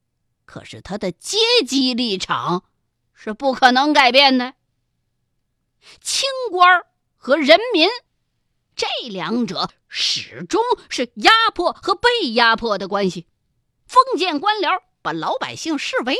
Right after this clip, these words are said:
儿子，这本身就是对无产阶级的侮辱。清官儿的这种行为，客观上会麻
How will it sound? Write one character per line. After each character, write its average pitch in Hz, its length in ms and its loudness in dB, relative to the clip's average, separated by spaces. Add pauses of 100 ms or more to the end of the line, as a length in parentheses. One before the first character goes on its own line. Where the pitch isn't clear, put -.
(100)
儿 131 360 -6 (180)
子， 220 100 -10 (320)
这 - 120 -6 (280)
本 349 400 0
身 - 160 -8 (220)
就 466 200 0
是 415 80 -4
对 440 200 -2
无 330 100 -6 (160)
产 311 180 2
阶 381 120 0
级 494 120 -4
的 466 80 2
侮 539 360 -2
辱。 226 180 -6 (1400)
清 - 200 -4 (220)
官 480 160 0
儿 466 160 0
的 254 140 -6
这 214 360 -6
种 120 240 -18
行 139 260 -10 (200)
为， 254 180 -2 (800)
客 508 360 2
观 208 280 -2
上 160 240 -10 (440)
会 277 220 -2
麻 165 380 -8